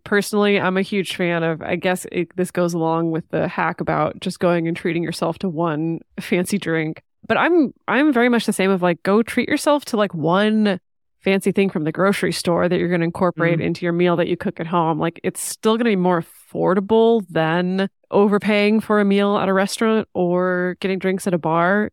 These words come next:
Speaker 1: Just, like, find one fancy ingredient to incorporate just to add that little bit of, like, specialness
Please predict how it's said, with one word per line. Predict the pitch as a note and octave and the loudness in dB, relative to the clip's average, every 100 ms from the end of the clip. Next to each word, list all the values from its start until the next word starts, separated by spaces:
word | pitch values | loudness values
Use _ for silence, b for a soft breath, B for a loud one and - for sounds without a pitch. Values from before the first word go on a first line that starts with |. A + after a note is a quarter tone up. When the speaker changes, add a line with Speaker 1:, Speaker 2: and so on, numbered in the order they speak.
| - | -6
Speaker 1:
Just, | G#3 A#3+ | -4 -2
like, | F#3+ | -2
find | - F#3 F3+ | 0 0 0
one | D#3 F#3 F#3 | 0 0 0
fancy | G3 F#3 F3+ F3 | 0 0 0 -2
ingredient | D#3+ D#3 F#3 E3+ D#3+ D#3+ - | -2 0 0 0 -2 -4 -4
to | F3+ | -6
incorporate | E3+ - E3 - F3 E3 - | -4 -2 -4 -2 -4 -4 -2
just | F#4 - | -2 0
to | G#3+ - | 0 2
add | F#3 F#3+ | 0 2
that | F3+ | 0
little | F3 F#3 | 2 2
bit | F3 F3+ | 2 0
of, | E3+ | 0
like, | F3 - | 0 -2
specialness | - F3+ G3 G3 G3+ G3+ - | -4 0 2 2 2 0 -4